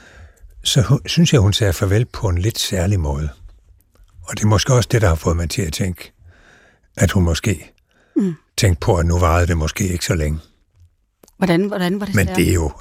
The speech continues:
Speaker 1: sikkert ren indbildning.
Speaker 2: Kan du huske, hvad hun sagde?
Speaker 1: Nej, hun sagde ingenting. Der var bare noget, der var lidt anderledes.
Speaker 2: Da min mor døde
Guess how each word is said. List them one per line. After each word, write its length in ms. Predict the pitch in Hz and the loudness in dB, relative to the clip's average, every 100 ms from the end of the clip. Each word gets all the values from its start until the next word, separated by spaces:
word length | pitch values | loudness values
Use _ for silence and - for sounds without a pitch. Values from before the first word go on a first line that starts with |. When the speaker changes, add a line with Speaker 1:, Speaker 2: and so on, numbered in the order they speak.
| - - - | -20 -12 -4
Speaker 1:
sikkert 520 | - 143 120 - - | 0 2 2 0 -2
ren 280 | 117 107 71 - | -2 -2 -8 -4
indbildning. 580 | 104 90 95 76 73 69 _ - | -2 0 -2 -4 -6 -10 _ -10
Speaker 2:
Kan 80 | 185 | -4
du 40 | |
huske, 120 | 214 - | -4 -2
hvad 80 | |
hun 140 | 196 185 | -4 -4
sagde? 220 | 196 202 - _ _ _ _ _ _ _ _ | -8 -10 -12 _ _ _ _ _ _ _ _
Speaker 1:
Nej, 100 | 156 | 2
hun 120 | 123 | 4
sagde 200 | 117 156 | 4 2
ingenting. 360 | 113 110 101 95 _ - _ _ _ _ _ _ _ _ _ _ _ _ _ _ - _ _ _ _ _ _ - | 0 -2 -4 -8 _ -20 _ _ _ _ _ _ _ _ _ _ _ _ _ _ -20 _ _ _ _ _ _ 0
Der 60 | 127 | 4
var 140 | 120 | 4
bare 180 | 120 101 | 4 4
noget, 220 | 98 104 | 4 4
der 60 | 104 | 2
var 120 | 87 | 0
lidt 160 | 90 87 | 0 0
anderledes. 560 | 85 90 78 78 - - - - _ _ _ _ _ _ _ - - - _ _ _ _ _ - | -2 -2 -4 -6 -10 -18 -20 -20 _ _ _ _ _ _ _ -20 -20 -20 _ _ _ _ _ -2
Speaker 2:
Da 60 | |
min 240 | 190 214 180 | 2 2 4
mor 200 | 170 185 | 2 2
døde 480 | - 175 170 202 | 0 0 2 0